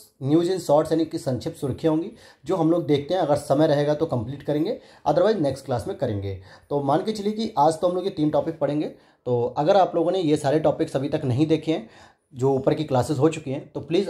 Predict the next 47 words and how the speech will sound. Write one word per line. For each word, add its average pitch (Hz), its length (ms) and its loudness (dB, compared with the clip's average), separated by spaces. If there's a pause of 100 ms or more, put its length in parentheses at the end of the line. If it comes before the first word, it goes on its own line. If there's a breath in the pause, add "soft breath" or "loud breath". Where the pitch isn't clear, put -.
आप 135 160 -2
लोग 143 140 0
जाइए 131 280 2
प्लेलिस्ट 151 500 0
में, 160 180 -2 (340 loud breath)
विजन 151 260 2
आईएएस 180 340 2
मई 139 200 2
दो 156 120 0
हज़ार 135 260 4
तेईस 135 320 -6
करंट 131 300 0
अफेयर्स 131 280 -4
के - 80 -6
नाम 117 180 -4
से 135 140 -4
है, 220 160 -2 (260 loud breath)
आप 131 160 2
उसे 147 180 -2
सर्च 139 240 2
करिए 202 360 -4 (100)
और 147 120 0
वहाँ 131 240 0
पे 196 140 -2
सारी 143 260 0
क्लासेज 123 360 -4
को 170 100 -8
पढ़ 117 260 -4
लीजिए। 101 300 -6 (260)
क्योंकि 214 260 0
अगर 185 200 4
आप 180 100 4
सिविल 151 280 0
सर्विसेज 143 460 -4
एस्पिरेंट 120 460 -2
हैं, 123 260 -2 (340 loud breath)
तो 147 40 -2
ये 147 100 2
मान 131 260 2
के 190 80 -2
चलिए, 190 440 -2 (200 loud breath)
आप 135 200 2
अगर 160 140 4
यूपीएससी 151 480 -2
दो 156 120 2
हज़ार 139 200 2
चौबीस 131 440 -2